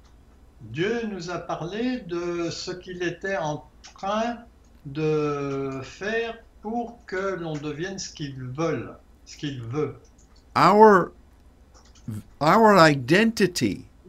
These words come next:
Speaker 2: in God
Speaker 1: Notre identité réelle en Dieu
Speaker 2: has been being refined.
Speaker 1: a été raffinée.
Speaker 2: And we've,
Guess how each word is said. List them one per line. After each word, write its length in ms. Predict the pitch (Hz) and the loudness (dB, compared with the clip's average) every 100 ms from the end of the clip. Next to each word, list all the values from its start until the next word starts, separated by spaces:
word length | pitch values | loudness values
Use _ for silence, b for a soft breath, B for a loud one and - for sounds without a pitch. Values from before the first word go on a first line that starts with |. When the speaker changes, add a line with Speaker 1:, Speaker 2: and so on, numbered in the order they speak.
| - 143 | -2 2
Speaker 2:
in 160 | 127 | 4
God 420 | 113 101 - - - _ _ - _ - _ _ 123 | 4 4 2 -8 -20 _ _ -20 _ -20 _ _ -8
Speaker 1:
Notre 760 | 151 151 - 139 135 131 131 | -6 -6 -8 -8 -8 -8 -10
identité 680 | 190 247 254 240 214 - 214 | -8 -4 -4 -6 -12 -8 -8
réelle 300 | 190 185 165 | -6 -6 -6
en 120 | 147 123 | -6 -8
Dieu 400 | 117 156 233 254 - _ 104 | -6 -4 -4 -6 -10 _ -4
Speaker 2:
has 200 | 120 117 | -2 0
been 260 | 143 147 123 | 2 2 4
being 400 | 147 160 160 151 | 4 6 4 4
refined. 880 | 151 156 - 165 143 104 92 - - - _ - - - - | 4 4 4 4 4 2 -2 -10 -20 -20 _ -20 -20 -20 -12
Speaker 1:
a 140 | 139 143 | -8 -8
été 320 | 143 175 175 | -8 -8 -8
raffinée. 960 | 120 120 202 214 - 165 143 120 110 - - - _ _ _ _ _ - | -8 -4 -4 -4 -10 -10 -10 -10 -12 -18 -20 -20 _ _ _ _ _ -6
Speaker 2:
And 420 | 131 135 139 135 135 | 2 4 4 2 0
we've, 600 | 120 127 180 196 160 120 | 2 6 6 4 0 -6